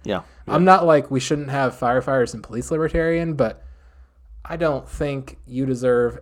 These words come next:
Speaker 2: a ticket for not wearing a seatbelt if you don't wanna wear a seatbelt.
Speaker 1: Yeah.
Speaker 2: It's
Speaker 1: Yeah.
Speaker 2: your choice.
Speaker 1: You have your choice. Your body, your choice. You know what I'm
Speaker 2: I think
Speaker 1: saying?
Speaker 2: I don't know.
Speaker 1: Well, you know what? Uh, can we,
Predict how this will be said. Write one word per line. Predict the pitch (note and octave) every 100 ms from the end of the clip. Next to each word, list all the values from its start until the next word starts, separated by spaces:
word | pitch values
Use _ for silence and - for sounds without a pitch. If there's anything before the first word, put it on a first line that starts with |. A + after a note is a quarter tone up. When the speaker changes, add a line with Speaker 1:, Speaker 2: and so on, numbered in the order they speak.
| -
Speaker 2:
a | A2+ A2
ticket | - C3+ B2 G2+
for | - A2
not | A2+ -
wearing | B2 A2+
a | G#2
seatbelt | - C#3 A2+ A2 -
if | A2
you | A2
don't | A2 G#2+
wanna | A2+ A#2+
wear | A#2 A#2+
a |
seatbelt. | A#2+ G#2 - G2+ G2+ - -
Speaker 1:
Yeah. | - - - - - - -
Speaker 2:
It's | - A2+
Speaker 1:
Yeah. |
Speaker 2:
your | C3
choice. | E3 C#3+ B2 -
Speaker 1:
You |
have | A2
your | G#2+
choice. | - A#2 E2+ -
Your | - G#2
body, | A#2 A2+ A2
your | G2
choice. | F2+ F#2 E2 - - _ - - - -
You | G2
know |
what | F2
I'm | F#2+
Speaker 2:
I |
think | F#2
Speaker 1:
saying? | - - - - - - - - - -
Speaker 2:
I |
don't | G#2+ G#2
know. | -
Speaker 1:
Well, | D3+
you | E3
know | F3
what? | F3 D3+
Uh, | E3+ -
can | -
we, | D3+